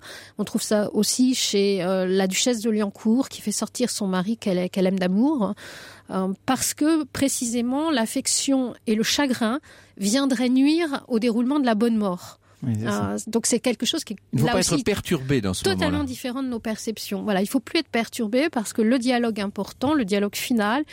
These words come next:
Speaker 1: c'est le dialogue avec Dieu, d'où, euh, le rôle qu'on a évoqué à propos de Louis quatorze, des confesseurs, euh, des religieux qui vont, euh, donner les sacrements, euh,
Speaker 2: Mais alors,
Speaker 1: munir le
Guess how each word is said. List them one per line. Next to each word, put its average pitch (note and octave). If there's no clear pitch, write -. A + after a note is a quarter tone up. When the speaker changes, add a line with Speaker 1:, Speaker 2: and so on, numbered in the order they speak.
Speaker 1:
c'est -
le B3+
dialogue A3+
avec F#3+
Dieu, A3+
d'où, C#4
euh, G3
le G#3
rôle C4
qu'on G3
a G3
évoqué F#3+
à A3
propos G#3+
de G#3+
Louis G3
quatorze, A3+
des G#3
confesseurs, A3
euh, G3+
des G#3
religieux G#3
qui G3+
vont, G#3
euh, F#3+
donner G3+
les G#3
sacrements, G3
euh, F#3+
Speaker 2:
Mais G3+
alors, A3+
Speaker 1:
munir A#3
le G3+